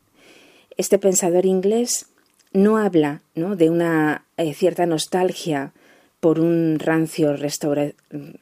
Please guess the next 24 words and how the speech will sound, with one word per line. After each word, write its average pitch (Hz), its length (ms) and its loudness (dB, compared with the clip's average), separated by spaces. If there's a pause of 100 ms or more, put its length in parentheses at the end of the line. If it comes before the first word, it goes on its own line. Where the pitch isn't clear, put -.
(100)
restauracionismo, 151 1300 -4 (540)
sino 160 380 2
que 151 340 0 (480)
hay 170 160 2
que, 196 400 2 (640)
mm, 160 240 2
o - 60 -10
sea, 151 120 -2
él 151 80 2
plantea 180 520 2
que 202 100 -2
San 156 240 -2
Benito, 180 500 0
ese - 220 -4
San 165 180 -4
Benito 170 400 0
que 160 300 2
revive, 160 720 0 (300)
será 143 320 -2
muy 160 100 2
diferente. 131 760 -6 (760)
Pero, 214 420 2 (160)
em, 151 640 2 (2500)
sería, 185 560 2